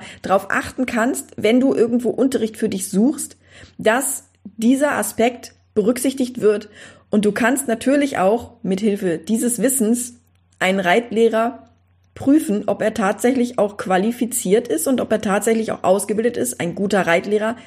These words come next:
weiß nämlich darüber. Ein guter Reitlehrer hat unseren Podcast gehört. Nein, Spaß. Aber ein guter Reitlehrer, der weiß über diese verschiedenen Kräfte und der weiß das auch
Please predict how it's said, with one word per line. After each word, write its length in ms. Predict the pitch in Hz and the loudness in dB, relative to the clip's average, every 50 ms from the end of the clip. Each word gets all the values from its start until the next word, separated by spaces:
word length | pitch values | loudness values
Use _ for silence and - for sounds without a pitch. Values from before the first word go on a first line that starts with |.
| - _ - | -18 _ -2
weiß 240 | 196 220 247 240 214 | 0 0 2 2 0
nämlich 200 | 175 156 151 - | -2 -2 -4 -4
darüber. 540 | - 156 151 156 156 190 220 262 - - - _ _ - | -4 -4 -2 -2 -2 -2 -2 -2 -4 -12 -20 _ _ -2
Ein 140 | 175 202 | 0 2
guter 220 | 220 302 277 240 190 | 2 2 2 2 2
Reitlehrer 300 | 196 202 226 220 214 208 | 2 2 2 2 0 0
hat 140 | 214 - - | -2 -2 -2
unseren 260 | 196 185 180 175 185 | 0 0 0 -2 0
Podcast 440 | - 233 233 - - 185 170 - - | -2 -2 -2 0 -4 -4 -4 -4 -4
gehört. 180 | 165 160 - - - - - - | -6 -6 -6 -10 -16 -16 -14 -6
Nein, 220 | - 170 196 233 233 | 0 2 2 2 2
Spaß. 340 | - - 170 165 - - - - _ - - - _ - | 0 -2 -2 -2 -2 -4 -10 -18 _ -20 -20 -14 _ 0
Aber 240 | 175 214 233 247 233 | 0 2 4 4 4
ein 400 | - 233 302 - - 208 202 190 | 4 2 0 0 -2 -4 -2 0
guter 340 | 247 269 247 262 240 214 | 0 0 2 2 2 2
Reitlehrer, 520 | 202 202 214 214 196 208 214 196 190 185 190 - - - - | 2 0 0 0 0 0 0 2 0 -2 -4 -6 -16 -10 -4
der 140 | - 196 190 | -2 0 2
weiß 380 | 202 196 208 226 240 240 - - - | 4 4 4 4 2 0 -4 -10 -6
über 200 | - 226 214 208 | -2 0 0 0
diese 200 | 185 196 185 190 | 0 0 -2 -2
verschiedenen 420 | 185 - 190 190 - 190 185 175 - | -2 -2 -4 -2 0 0 0 0 0
Kräfte 360 | - 220 220 226 - - 170 | 0 0 0 0 0 -2 -2
und 140 | 180 196 190 | 0 0 0
der 140 | 185 175 | 0 0
weiß 260 | 180 175 185 214 214 - | 2 2 2 2 0 -2
das 140 | 202 190 | -4 -4
auch 180 | - 185 190 | -4 -6 -6